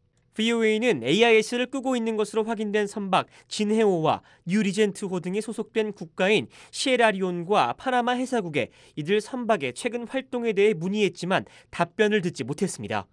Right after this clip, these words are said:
하지만 아이엠오의 설명대로 선박 깃발에 표시된 국가가 에이아이에스를 끄고 다니는 선박을 단속하기에는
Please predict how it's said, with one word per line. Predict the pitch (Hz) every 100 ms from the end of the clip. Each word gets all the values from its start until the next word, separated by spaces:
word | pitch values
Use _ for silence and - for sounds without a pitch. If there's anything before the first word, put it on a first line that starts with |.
| _ _ _ _ -
하지만 | 247 240 233 135 _ -
아이엠오의 | - 190 254 226 233
설명대로 | 240 277 254 247 214 180 170 95
선박 | - 254 240 240 233
깃발에 | - - - 220
표시된 | 220 202 - 208 170
국가가 | 165 175 165 165 101 _ - -
에이아이에스를 | 165 208 226 208 202 220 247
끄고 | 269 254
다니는 | 254 226 233 240
선박을 | 269 247 226 226
단속하기에는 | - 175 214 202 185 165 170 143